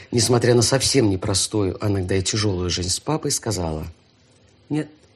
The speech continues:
Я до сих пор хуже чувствую, что эта история правдивая, и ужасно хочу знать, почему нет.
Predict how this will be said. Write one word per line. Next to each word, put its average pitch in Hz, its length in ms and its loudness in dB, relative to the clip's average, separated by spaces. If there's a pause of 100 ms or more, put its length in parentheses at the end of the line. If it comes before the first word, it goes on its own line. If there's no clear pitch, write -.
(3000)
Я 131 100 4
до 185 100 4
сих 151 220 -2
пор 131 320 -2 (420)
хуже 110 420 0
чувствую, 95 560 -4
что - 160 -4
эта 104 140 -6
история 113 340 -4
правдивая, 113 840 -4 (600)
и - 60 -4
ужасно 151 300 0
хочу 135 300 -2
знать, 123 360 -2
почему 139 800 -2 (340)
нет. 101 640 0